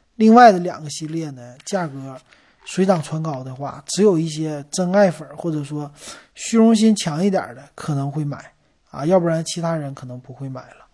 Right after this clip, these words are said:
而且这次因为摄像头的升级，买了以后别人能看出来啊，不像之前别人看也看不出来，所以，啊，有一些可能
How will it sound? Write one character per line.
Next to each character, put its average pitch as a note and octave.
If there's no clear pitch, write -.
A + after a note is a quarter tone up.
而 G3+
且 A#3
这 G3
次 F#3+
因 F#3
为 F3+
摄 F#3+
像 F#3+
头 D#3
的 E3
升 E3+
级， C3
买 D3+
了 E3+
以 F3
后 D#3
别 D3+
人 D#3+
能 D3
看 E3
出 C3
来 B2+
啊， C3+
不 D#3+
像 G3
之 F3
前 D#3
别 D#3
人 D#3+
看 F3+
也 D3
看 D3
不 C#3+
出 C#3
来， -
所 E3+
以， D#3+
啊， D3
有 D#3
一 G3
些 F3+
可 D#3
能 D3